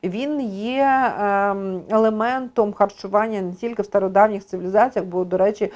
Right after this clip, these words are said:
шумери також згадують про часник як про дуже цінний продукт харчування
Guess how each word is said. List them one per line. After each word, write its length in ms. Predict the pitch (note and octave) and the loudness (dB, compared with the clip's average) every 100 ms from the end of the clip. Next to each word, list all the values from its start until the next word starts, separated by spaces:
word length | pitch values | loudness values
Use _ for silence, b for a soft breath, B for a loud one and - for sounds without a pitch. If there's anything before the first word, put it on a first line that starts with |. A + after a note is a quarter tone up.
| B | B
шумери 480 | _ - G3+ A3 A#3 | _ -4 2 4 4
також 340 | A3 F3+ G#3 G3+ | 2 -2 -2 -2
згадують 720 | E3+ F3 G3 G3+ D#3+ E3 E3 | -4 2 4 4 2 -6 -6
про 200 | F#3 G3+ | -2 -2
часник 600 | G3+ F#3 - G#3+ A3 - | -2 -10 -4 -4 -4 0
як 260 | F#3 F#3 | 0 0
про 200 | E3 - | -8 -8
дуже 320 | F#3 A3 G3+ F#3 B B _ | -4 -2 -2 -4 B B _
цінний 480 | - - C4 G#3+ F3+ | -12 -2 -2 -2 -4
продукт 520 | - G3 F#3+ F3+ - | -2 -2 0 -2 -2
харчування 720 | - G3+ - F#3+ G#3+ G#3 F#3 | -4 -4 -8 -2 0 0 -4